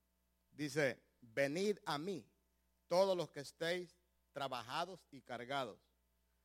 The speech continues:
El hermano Marcelo dijo, ¿cuál fue el que leyó, hermano? Que dijo, "El que tenga sed, venga a mí y beba." Amén.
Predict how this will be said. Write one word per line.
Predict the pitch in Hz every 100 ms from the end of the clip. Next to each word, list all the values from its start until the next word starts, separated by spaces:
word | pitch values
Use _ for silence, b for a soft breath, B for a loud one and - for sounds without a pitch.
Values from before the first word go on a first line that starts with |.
| -
El | 139
hermano | 151 185
Marcelo | 180 160 185 202 185
dijo, | 190 175 143 - _ _ _ _ _ _ _ _ _ _ _ _ _ _ _ _
¿cuál | - 147
fue | 170
el | 160
que | 147
leyó, | 151 170
hermano? | 160 165 156
Que | 143
dijo, | 160 160 143 - _ _ _
"El | 139 139
que | 135
tenga | - 180 175 165 135 -
sed, | - 185 190 165 _ _
venga | 120 175 170 156
a | 139 131
mí | 151 190 143 _ _ _ _ _ _ -
y | 120
beba." | 135 135 113 _ _ _ _ _ _ _ _ _ _ _ _ _ _ _ _ _ _ _ _ _ _
Amén. | 104 131